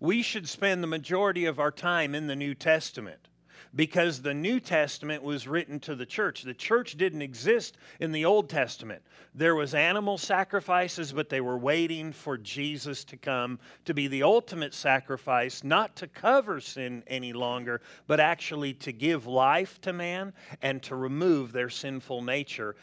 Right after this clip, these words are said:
and make them become children of God. So these letters are written different than the Old Testament.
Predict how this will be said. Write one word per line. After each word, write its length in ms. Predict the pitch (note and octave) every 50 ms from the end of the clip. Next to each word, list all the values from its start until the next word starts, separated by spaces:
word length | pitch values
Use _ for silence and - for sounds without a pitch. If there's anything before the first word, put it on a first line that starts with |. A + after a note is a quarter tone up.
| - -
and 200 | - A2+ A#2 A#2+
make 240 | B2 C#3 C3+ C3 -
them 200 | - C3 B2 A#2+
become 400 | A#2+ A#2 - - A#2+ A2+ A2+ A2+
children 500 | - - - B2+ A#2 A#2 A2 A2+ G#2+ G2+
of 140 | G2+ F#2+ F#2+
God. 360 | B2+ C3+ D3 D3 B2 G2 F#2 - - - - - -
So 260 | - - F#3 E3 D#3
these 340 | C#3+ E3 G#3 G#3+ G3 D3 C#3
letters 680 | C#3 D3+ E3+ G3 G#3+ G#3+ F#3+ D#3 C3+ C#3 C#3+ C#3 - - -
are 260 | C3+ C3 B2+ C3 C3
written 580 | B2 A2 A#2 D3 F3 F3 - C#3 D3 C#3 B2+ A#2
different 640 | - D3+ E3 F3+ F3 - - A2+ A2 G#2+ - _ - _ _ _ _ _ _ _ _ _ _
than 240 | - A2+ B2 B2 B2+
the 140 | B2+ B2 C3
Old 260 | C3+ C3 B2+ B2 A2
Testament. 560 | - A#2 G#2 F#2+ - - - F#2+ E2+ D#2 -